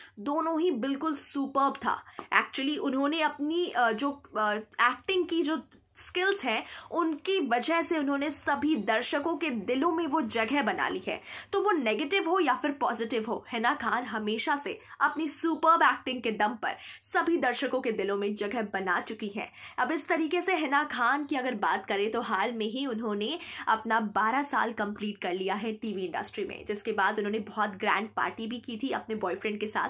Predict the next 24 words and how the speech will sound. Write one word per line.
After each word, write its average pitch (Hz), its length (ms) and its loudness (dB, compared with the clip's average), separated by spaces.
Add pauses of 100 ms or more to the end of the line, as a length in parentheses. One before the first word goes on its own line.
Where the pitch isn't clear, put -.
(140)
रॉकी 220 240 0
के 196 140 -4
साथ। - 200 -2 (360)
इसी 381 200 2
के 440 120 0
साथ 403 200 4
अब 339 140 4
आपको - 240 2
बता 202 300 2
दूं 226 160 -4
कि 285 160 0
हिना 233 320 0
खान 220 460 0
ने 220 220 -2 (280)
जाहिर 262 460 4
किया 294 240 2
है 285 200 0
कि 320 100 -2
उन्होंने 262 440 -2
अप-, 240 180 0
अपनी, 240 400 -4 (160)
अपनी 220 360 -4
जो 220 120 -4
अपकमिंग 240 640 0